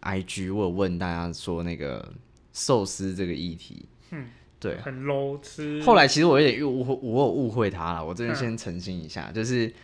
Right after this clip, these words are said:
Speaker 1: 那时候因为刚好我们有一位同事要离职，然后我们就在聊要吃什么，就是主管说，“哦，大家可以来聚个餐什么的”，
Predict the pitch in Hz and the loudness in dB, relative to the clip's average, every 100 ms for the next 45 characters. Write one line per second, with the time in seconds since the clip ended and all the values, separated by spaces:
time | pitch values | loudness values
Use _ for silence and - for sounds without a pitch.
0 | - - - _ 143 143 117 120 139 120 | -20 -20 -20 _ -2 0 0 2 2 2
1 | 123 127 120 110 113 90 73 - - _ | 2 0 2 0 2 0 0 -6 -12 _
2 | _ _ 95 92 95 90 87 95 107 85 | _ _ -6 -2 -2 0 0 -2 -2 -4
3 | 87 101 92 80 50 - - - - _ | -6 -4 -4 -6 -12 -14 -16 -18 -20 _
4 | _ _ - _ - 101 107 107 95 107 | _ _ -20 _ -6 0 0 0 2 2
5 | 107 98 90 101 - 92 87 73 - - | 2 2 2 0 -2 -6 -6 -10 -12 -18
6 | - _ _ _ _ _ - 147 147 113 | -20 _ _ _ _ _ -2 -2 0 0
7 | 110 90 101 101 92 107 104 104 90 76 | 0 0 0 0 0 0 -2 -2 -6 -8
8 | - 90 80 - 73 - - - | -8 -8 -8 -10 -12 -14 -16 -16